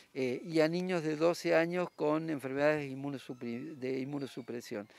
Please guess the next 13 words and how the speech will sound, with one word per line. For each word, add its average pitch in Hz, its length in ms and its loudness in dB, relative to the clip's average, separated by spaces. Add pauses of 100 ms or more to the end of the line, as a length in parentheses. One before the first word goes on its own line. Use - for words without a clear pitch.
(240)
O 123 100 -2
sea 135 300 2
que 120 320 -6
niños 131 460 -4 (100)
trasplantados, 127 760 0
oncológicos, 131 1080 -2 (260)
enfermedades 131 500 -4
graves, 131 640 2
artritis 123 540 -6
reumatoidea, 123 800 -4
lupus, 123 420 -6 (420)
etcétera. 113 540 -6 (380)
Eh, 117 500 0